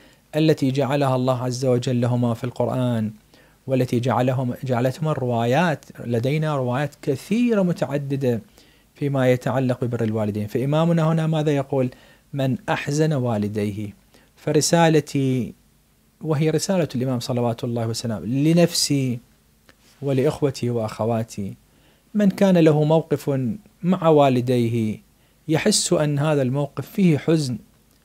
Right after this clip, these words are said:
فعليه أن يصحح المسار، وعليه أن يتوب إلى الله تعالى، وأن يبتغي رضاهما، رضاهما بأي طريقة، لأن الإمام سلام الله عليه جعل الحزن لهم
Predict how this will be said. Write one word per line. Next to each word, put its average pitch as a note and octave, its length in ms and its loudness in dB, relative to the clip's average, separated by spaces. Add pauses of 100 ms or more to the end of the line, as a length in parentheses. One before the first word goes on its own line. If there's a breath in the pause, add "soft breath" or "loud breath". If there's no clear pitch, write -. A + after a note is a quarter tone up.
(160)
فعليه D3+ 400 4
أن C3 80 0
يصحح C3 500 -2
المسار، B2+ 640 -4 (720 soft breath)
وعليه C3 440 2
أن B2 40 2
يتوب C#3 380 0
إلى C#3 200 0
الله B2+ 260 0
تعالى، B2 680 -2 (440 soft breath)
وأن C#3 180 4
يبتغي D#3 540 4
رضاهما، D3 840 2
رضاهما C#3+ 1080 2
بأي F3 540 4
طريقة، A#2 720 -4 (800 soft breath)
لأن B2+ 260 2
الإمام B2 300 2
سلام A#2 380 -2
الله A2+ 280 -2
عليه B2 380 0 (440 soft breath)
جعل C#3 600 2 (120)
الحزن F#3+ 720 2
لهم G3 500 6